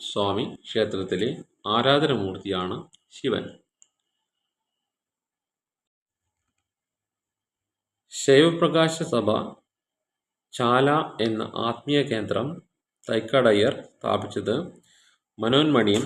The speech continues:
സുന്ദരൻ പിള്ളയുടെ സഹായത്തോടു കൂടിയാണ്. മനോന്മണിയും സുന്ദരൻ പിള്ളയാണ് തിരുവിതാംകൂറിൽ ആദ്യ പോസ്റ്റ് ഗ്രാജുവേറ്റ്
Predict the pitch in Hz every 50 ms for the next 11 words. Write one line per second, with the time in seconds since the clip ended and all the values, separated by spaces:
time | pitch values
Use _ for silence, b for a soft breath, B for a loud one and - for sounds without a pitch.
0 | - - - - 113 107 113 110 110 110 110 - 107 104 101 98 92 113 151 180
1 | 175 - _ - - 104 113 113 110 104 107 104 98 101 98 120 127 123 107 90
2 | 87 87 - - - _ _ _ _ _ _ _ _ _ _ _ _ _ _ _
3 | - - - - _ _ _ _ _ _ _ _ _ _ _ _ _ - 110 117
4 | 131 147 165 165 151 120 101 98 95 95 104 131 160 - - _ _ _ _ _
5 | _ - - 117 117 120 131 123 117 104 98 107 98 95 95 95 92 90 90 90
6 | - 175 - - _ _ _ _ _ _ - 127 120 131 131 139 143 147 151 151
7 | 131 107 107 101 95 107 135 165 - - _ _ _ - 110 107 107 104 104 147
8 | 170 165 - - _ _ _ 123 123 123 123 123 - 113 107 101 101 113 139 135
9 | -